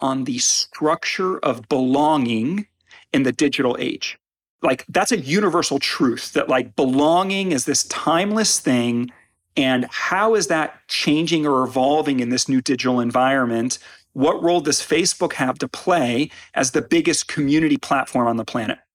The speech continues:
Well, that narrative had such an oversized influence and impact, it shifted the, the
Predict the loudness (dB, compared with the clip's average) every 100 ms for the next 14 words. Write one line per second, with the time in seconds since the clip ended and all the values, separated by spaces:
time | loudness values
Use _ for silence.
0 | _ _ -2 0 0 0 0 2 4 4
1 | 2 2 2 0 0 -2 -2 -2 -2 -4
2 | 0 2 2 2 -2 0 0 0 0 -2
3 | 0 0 2 2 2 0 -2 -2 -2 -2
4 | -4 -6 -8 -20 -20 _ -4 -4 -8 -2
5 | 0 0 0 -2 -2 -6 -4 -4 -4 _
6 | -12 -8